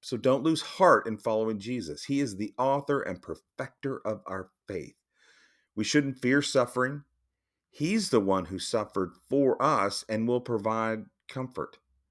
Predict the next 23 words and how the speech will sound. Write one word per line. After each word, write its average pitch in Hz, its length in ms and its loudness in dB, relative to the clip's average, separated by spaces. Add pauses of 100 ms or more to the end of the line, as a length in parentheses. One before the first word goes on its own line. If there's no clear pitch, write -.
(840)
So 120 200 0
endure, 120 560 2 (580)
rely 107 300 2
on 131 120 2
his 135 160 -2
grace 110 760 0 (100)
and 82 160 -10
for 104 160 0
his 95 120 -4
glory. 92 500 -4 (1500)
So 147 200 12
as 143 100 8
we 147 100 2
just 185 200 -2
kind 190 160 4
of 123 120 4
wrap 120 300 6
up 110 220 4
today's 90 380 0
thoughts, - 400 -6 (520)
take 254 240 0
a 117 60 2
minute, 69 440 -6